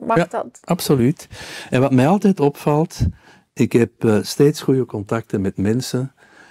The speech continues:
Speaker 2: eh, die zoveel gebreken hebben dat ze er niet meer in slagen ze te verstoppen, mochten ze het proberen.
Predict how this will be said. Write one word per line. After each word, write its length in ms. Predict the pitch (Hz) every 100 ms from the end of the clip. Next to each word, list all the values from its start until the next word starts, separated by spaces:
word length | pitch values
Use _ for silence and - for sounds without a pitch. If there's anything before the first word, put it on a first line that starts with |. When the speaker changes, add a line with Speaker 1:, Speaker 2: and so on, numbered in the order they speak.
| _ -
Speaker 2:
eh, 260 | 101 92 92 - _
die 320 | 95 98 92
zoveel 460 | 95 98 147 135 117
gebreken 540 | 92 90 107 127 131
hebben 320 | 117 113 113 -
dat 240 | - 101 -
ze 140 | 98
er 240 | 95 - _ _ -
niet 260 | 101 104
meer 200 | 98 92
in 160 | 90 85
slagen 720 | - 110 110 123 120 117 -
ze 120 | 101
te 140 | 95 90
verstoppen, 560 | 92 - 117 101 107 -
mochten 360 | 98 95 - 90
ze 80 |
het 140 | 90 -
proberen. 680 | 95 85 92 87 82 82